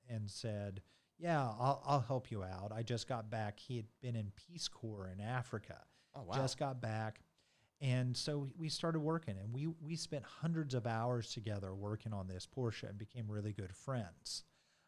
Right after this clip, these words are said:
Speaker 1: Um, later, um, and I mo-, we moved to Dallas,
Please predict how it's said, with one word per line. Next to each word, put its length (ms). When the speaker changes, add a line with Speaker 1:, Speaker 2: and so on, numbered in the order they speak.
Speaker 1:
Um, 520
later, 640
um, 500
and 440
I 100
mo-, 360
we 140
moved 220
to 240
Dallas, 760